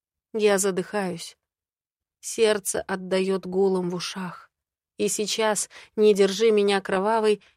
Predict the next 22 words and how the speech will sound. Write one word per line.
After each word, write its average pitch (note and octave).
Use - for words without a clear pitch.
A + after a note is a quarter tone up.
я A3
бы G3
рухнула F#3+
на F#3
пол. F3+
Голова F#3+
кружится. F#3
Воздух G#3+
в -
лёгких G#3
заканчивается, F3+
и A3
под G3+
прикрытыми G3+
веками G3
бьют G#3
праздничные G3+
салюты. F#3
Его G#3+
шершавые G3+
пальцы G#3
сбрасывают G3